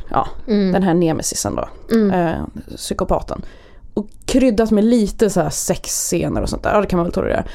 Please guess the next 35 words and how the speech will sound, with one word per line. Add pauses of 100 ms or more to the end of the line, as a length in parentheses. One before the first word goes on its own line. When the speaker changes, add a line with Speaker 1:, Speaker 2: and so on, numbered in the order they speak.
(320)
Speaker 1:
Men
jag
tror
att
de
som
skriver,
de
trodde
väl (260)
att
framgången
var
Speaker 2:
Mm.
Speaker 1:
att
det
var
så
mycket
våld
Speaker 2:
Gore,
Speaker 1:
och
sex.
Speaker 2:
liksom.
Speaker 1:
Ja,
precis.
Speaker 2:
Mm. (280)
Speaker 1:
Och (100)
det
kanske
är,
jag
vet
inte.
Själv,